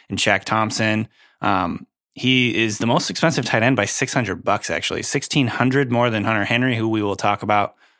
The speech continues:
um, on this show. Uh, the last time I checked, they were projecting rain showers, so there could be weather in, in Charlotte this weekend. We saw kinda how the forty-niners dealt with that, you know, last week when they would just basically decided to run the ball only.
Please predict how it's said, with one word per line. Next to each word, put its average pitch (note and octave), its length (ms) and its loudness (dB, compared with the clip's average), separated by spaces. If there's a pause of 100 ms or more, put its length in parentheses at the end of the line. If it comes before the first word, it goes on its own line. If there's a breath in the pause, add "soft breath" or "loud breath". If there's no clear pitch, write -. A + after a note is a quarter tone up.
(180)
um, F#2+ 260 -2
on G#2 180 -2
this G2+ 120 -4
show. F#2 480 -2 (580)
Uh, F2+ 220 0
the G#2 80 -4
last B2 200 2
time D3 100 4
I C3 60 2
checked, B2 260 0
they A2+ 80 2
were G2+ 80 0
projecting G#2+ 380 -4
rain G2 160 -2
showers, F#2+ 300 0
so A#2 80 -2
there A#2+ 120 0
could D3 180 0
be C3 100 0
weather G#2 460 0
in, - 60 -10 (200)
in A2 440 -6 (160)
Charlotte G#2 460 0
this F#2+ 160 -8
weekend. G2+ 280 -4
We G2 60 -6
saw G#2+ 420 0 (320 soft breath)
kinda G#2+ 180 -2
how G2+ 240 0
the G#2 140 -4
forty-niners G2 580 -4
dealt F#2 220 -2
with F#2+ 120 -8
that, F#2 360 -2 (440)
you F#2 100 -6
know, E2+ 200 -4
last F#2 320 -2
week F2+ 160 -6
when F2+ 120 -6
they F#2 100 -4
would F#2 100 -6
just F#2 220 -6 (120)
basically F#2 380 -6
decided E2+ 380 -2
to - 100 -6
run E2+ 220 -4
the F2 60 -6
ball D2+ 280 -2
only. E2 460 -4